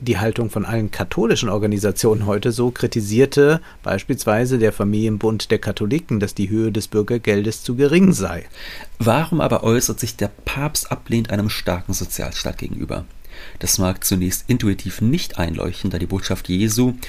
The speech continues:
Speaker 2: in dieser Idee nicht so ganz aufgeht. Denken wir auch an das Matthäuswort:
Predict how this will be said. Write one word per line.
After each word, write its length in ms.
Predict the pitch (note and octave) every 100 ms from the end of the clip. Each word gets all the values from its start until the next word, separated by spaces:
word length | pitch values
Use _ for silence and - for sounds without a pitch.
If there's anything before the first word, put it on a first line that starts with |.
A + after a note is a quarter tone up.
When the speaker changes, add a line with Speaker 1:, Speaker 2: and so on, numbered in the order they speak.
| - - -
Speaker 2:
in 100 | G2+
dieser 220 | G2 F#2
Idee 320 | F2+ F2+ F2+ -
nicht 180 | G2+ -
so 220 | F#2 - -
ganz 340 | - G2 - -
aufgeht. 560 | - A#2+ - G2+ F#2+
Denken 280 | F#2 F#2+ G2
wir 200 | F#2 -
auch 160 | F2+ - - - -
an 160 | F#2 F#2
das 240 | F2 -
Matthäuswort: 880 | E2+ - A#2 A2+ G#2 - F#2+ G2+